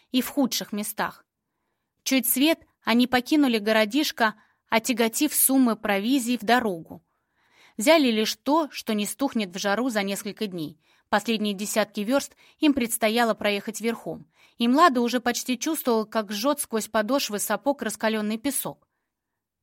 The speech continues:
Степи кругом оскудели, трава становилась ниже и суше. Всё чаще из земли показывались чёрные, словно огромные угли, камни.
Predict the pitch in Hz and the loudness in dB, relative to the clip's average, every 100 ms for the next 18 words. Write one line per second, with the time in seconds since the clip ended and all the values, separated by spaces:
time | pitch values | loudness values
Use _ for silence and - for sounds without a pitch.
0 | _ _ - - 359 320 262 254 220 247 | _ _ -6 0 2 2 -2 -4 -2 -2
1 | 196 226 226 262 220 277 240 165 - _ | 0 -2 -2 -2 -2 0 -2 -4 -14 _
2 | _ 233 226 247 262 - 214 208 247 247 | _ 4 6 6 4 0 -2 0 0 -2
3 | 214 226 269 220 214 208 - 285 - - | 0 2 2 2 0 -2 0 0 -2 -6
4 | - _ _ _ _ _ - - 262 247 | -12 _ _ _ _ _ -10 0 0 2
5 | 262 277 262 240 220 185 208 208 285 285 | 2 2 2 -2 -2 -2 -4 -2 -2 0
6 | 202 240 262 226 202 190 - 226 262 240 | 0 2 0 0 -2 -4 -4 -2 0 0
7 | 202 - 214 202 202 190 233 254 220 208 | -2 -2 -2 0 -2 0 0 0 0 -2
8 | - 240 233 247 - 254 180 165 156 | -4 -4 -2 -4 0 0 0 -4 -12